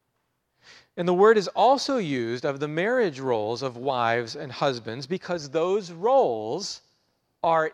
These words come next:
inseparable from biological gender or biological sex, male and female.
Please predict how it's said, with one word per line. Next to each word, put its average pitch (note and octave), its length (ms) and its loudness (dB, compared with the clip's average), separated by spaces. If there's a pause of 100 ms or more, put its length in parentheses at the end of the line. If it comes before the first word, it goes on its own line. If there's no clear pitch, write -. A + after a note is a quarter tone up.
inseparable G3+ 1400 0 (400)
from F3 380 -6
biological F3 1040 0
gender B2+ 680 -6
or C#3 100 -10
biological D#3+ 840 0
sex, - 580 -6
male C3 440 -6
and E3 200 -14
female. C3 580 -12